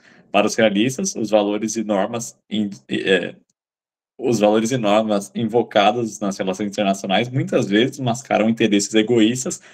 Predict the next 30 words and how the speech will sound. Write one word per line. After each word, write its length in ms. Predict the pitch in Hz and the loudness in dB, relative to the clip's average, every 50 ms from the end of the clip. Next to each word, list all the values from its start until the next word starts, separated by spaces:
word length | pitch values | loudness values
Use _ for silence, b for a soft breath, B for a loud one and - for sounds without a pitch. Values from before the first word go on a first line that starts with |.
| B B B | B B B
disfarçados 760 | 107 - - - 104 104 101 - 101 92 98 107 127 127 127 | -8 -4 0 2 2 2 2 2 4 4 4 2 0 -2 -4
de 100 | 127 - | -4 -6
princípios 540 | - - 113 110 - 110 101 - 113 110 | -4 -4 -6 -4 -4 -4 -4 -2 -2 -2
re-, 160 | 110 117 117 - - 120 | 0 0 0 0 0 2
elevados. 720 | 120 120 127 151 143 131 98 92 90 92 95 95 - - B B B B B B B B B B B B B B B B B B B B _ _ - | 2 2 2 2 2 2 2 0 0 -2 -6 -10 -12 -14 B B B B B B B B B B B B B B B B B B B B _ _ 2
Ah, 640 | 113 117 117 120 117 117 117 117 113 117 117 117 B B B B _ _ _ _ _ _ - | 4 4 4 4 4 4 4 4 2 2 0 -2 B B B B _ _ _ _ _ _ 0
a 100 | - - | 0 2
parte 400 | - 151 151 160 - - - - - | 4 4 4 4 2 -4 -12 -20 -14
que 220 | - 202 196 156 | -10 -8 -4 -4
ele 160 | 147 143 143 | -4 -4 -4
fala 320 | - - - - 127 139 147 | -6 -4 -2 -2 -2 -2 -4
sobre 360 | - - - 123 110 113 113 | -6 -6 -6 -4 -2 0 0
o 80 | 110 110 | -2 0
realismo 520 | - 123 113 107 104 104 101 107 120 113 | 0 0 0 0 0 -2 -4 -4 -8 -8
político 800 | - - 113 98 87 - 120 131 131 - - - - - 101 - | -2 0 0 0 2 0 -2 -2 -4 -8 -12 -10 -8 -6 -2 0
emergiu 600 | 95 101 101 113 120 117 104 98 107 107 107 107 | 0 2 2 2 2 0 0 2 2 2 2 0
com 100 | - 123 | -2 -2
Maquiavel, 680 | 120 113 113 - - 127 135 135 131 110 98 90 - - B B B B B B B B B B B B B B _ _ _ | -2 -2 -2 0 2 2 2 2 4 4 4 4 2 0 B B B B B B B B B B B B B B _ _ _
que 540 | - - 104 101 101 104 101 101 98 98 101 | -6 -2 0 2 4 4 4 4 4 4 4
argumentou 560 | 101 104 107 117 123 135 135 127 131 - 147 | 4 4 4 2 2 2 0 0 0 0 0
que 100 | 147 - 156 | 0 -2 -4
a 40 | |
política 640 | - _ - 156 147 135 131 151 196 190 - - 190 | -4 _ 2 2 2 4 4 2 2 2 -2 -4 -2
deveria 460 | - 165 156 147 143 127 127 127 127 | 0 0 0 0 -2 -2 0 0 -2
ser 180 | 127 - 120 110 | 0 0 2 2
analisada 720 | 107 110 113 113 113 117 107 98 101 95 98 113 131 131 | 2 2 2 0 -2 -4 -4 0 0 2 2 0 -2 -4
como 380 | - - 135 135 131 117 98 | -4 -4 -4 -4 -2 -2 0
ela 200 | 98 107 113 127 | 0 0 0 0
realmente 760 | 131 - - 123 123 127 123 107 101 101 117 127 131 - 160 | -2 -2 0 2 2 2 2 2 0 0 0 -2 -4 -2 0
é, 240 | 120 98 90 92 | 0 2 0 -2